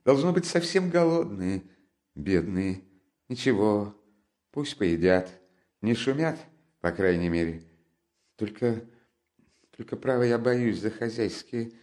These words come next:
серебряные ложки". Амалия Ивановна, обратилась она вдруг к ней почти вслух, "если на случай покрадут ваши ложки,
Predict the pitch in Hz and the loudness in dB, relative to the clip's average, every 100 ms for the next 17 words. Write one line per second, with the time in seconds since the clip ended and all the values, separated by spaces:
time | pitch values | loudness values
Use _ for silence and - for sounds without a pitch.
0 | _ _ - - 127 131 104 101 113 117 | _ _ -20 -10 -6 0 0 2 0 0
1 | 120 127 139 127 78 - - 98 - _ | -2 -4 -2 0 0 -2 -10 -12 -12 _
2 | _ _ _ _ _ 214 254 254 87 85 | _ _ _ _ _ 2 4 4 6 6
3 | 95 104 92 92 98 98 107 107 104 101 | 6 6 6 2 4 6 6 6 4 4
4 | 104 101 98 98 98 98 120 156 160 156 | 2 0 2 2 2 0 0 0 -2 -6
5 | - 98 - 120 113 - 82 - - - | -2 -2 -2 -2 0 0 -2 -4 -10 -20
6 | - - 120 165 165 147 165 165 165 - | -12 0 4 4 4 2 4 4 2 0
7 | 156 127 - 113 120 117 127 135 135 131 | 2 2 2 2 2 2 2 2 2 0
8 | 123 117 117 117 117 185 226 - 87 | 4 4 4 2 2 2 0 0 0